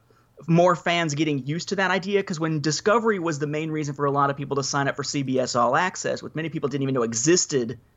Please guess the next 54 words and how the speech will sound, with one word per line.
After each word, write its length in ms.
until, 220
until 240
Discovery, 1040
um, 240
there 120
was 120
a 40
lot 320
of 220
pushback 560
on 200
that. 160
And 100
now 160
here's 240
Star 260
Wars 240
kind 300
of 80
doing 220
the 60
same 300
thing. 540
Um, 380
what 200
do 60
you 40
think 140
about 160
that 80
idea 220
of 60
signing 280
up 80
for 100
another 220
service? 540
And 240
is 200
this, 600
I 40
mean, 100
is 80
this 140
the 100
new 180
model? 460
What 100
do 60
you 100
think 220
about 240
this 160
whole 340